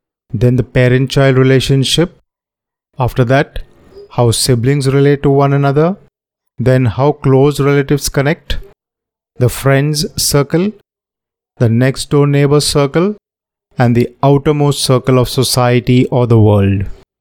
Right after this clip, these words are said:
The husband and wife are to relate in love, honor, respect, and commitment. Where these are learned and practiced,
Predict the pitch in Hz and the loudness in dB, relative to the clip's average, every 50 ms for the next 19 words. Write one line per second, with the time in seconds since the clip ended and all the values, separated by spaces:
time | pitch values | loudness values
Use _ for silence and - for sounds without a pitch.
0 | _ _ _ _ _ _ _ _ _ _ _ _ _ _ - 120 107 85 92 123 | _ _ _ _ _ _ _ _ _ _ _ _ _ _ 0 0 2 2 2 2
1 | 123 120 131 156 156 156 160 160 135 120 113 113 117 113 - - - 135 123 123 | 0 0 -2 -2 -2 0 0 0 2 2 2 2 0 0 -2 -4 -2 0 -2 0
2 | - 127 113 104 110 113 113 127 143 147 - - - _ - 135 123 117 113 110 | 0 0 2 2 2 2 2 2 0 -2 -4 -10 -12 _ -2 0 0 2 2 2
3 | 107 110 113 117 120 131 143 143 - - - - - _ - 120 117 117 117 117 | 2 2 2 2 0 0 -2 -6 -12 -20 -20 -20 -18 _ -2 0 0 2 2 2
4 | 120 123 131 135 156 160 - 123 120 117 - - - - - - 131 131 - - | 2 2 2 2 0 0 0 0 0 2 2 0 -4 -4 -2 -2 -2 -2 -4 -10
5 | - - - - 131 127 123 - - 131 135 147 156 - - 139 123 107 101 104 | -14 -10 -2 0 0 0 0 -2 -2 -2 0 0 -4 -4 -2 -2 -2 -2 -2 -2
6 | - - - _ _ _ _ _ _ _ _ _ _ _ _ _ _ _ _ _ | -4 -6 -6 _ _ _ _ _ _ _ _ _ _ _ _ _ _ _ _ _
7 | _ _ _ - 120 123 127 120 107 110 131 147 156 147 151 139 131 123 117 117 | _ _ _ -2 0 2 2 2 0 0 0 0 0 2 0 0 0 2 2 4
8 | 120 123 127 135 139 139 143 135 - 139 117 110 - _ - 131 135 139 - - | 4 4 2 2 0 0 -2 -2 -2 -2 -2 -2 -4 _ -2 -2 -2 -2 -4 -8
9 | - | -10